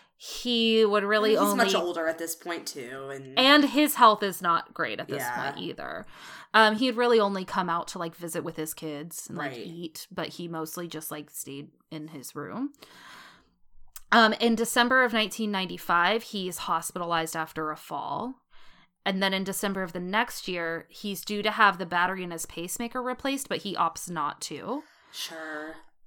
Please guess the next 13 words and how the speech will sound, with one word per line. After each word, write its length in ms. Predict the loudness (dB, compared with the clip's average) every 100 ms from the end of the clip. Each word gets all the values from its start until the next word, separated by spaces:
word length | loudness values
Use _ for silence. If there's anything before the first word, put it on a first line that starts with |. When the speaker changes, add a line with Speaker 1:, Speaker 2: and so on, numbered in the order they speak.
| _ _ 8
Speaker 1:
Um, 520 | 10 12 10 4 -2
so 240 | 2 4
in 140 | 4 2
February 520 | 0 2 2 2 2
of 120 | 0
nineteen 340 | -2 -4 -6 -6
ninety-seven, 720 | -6 -8 -4 4 6 6 4
he's 280 | 0 -4 0
hospitalized 720 | 0 0 -4 -2 -2 -2 -6
for 200 | -4 -4
an 60 |
irregular 440 | -4 -6 -6 -6 -8
heartbeat. 720 | 0 0 2 -4 -2 -4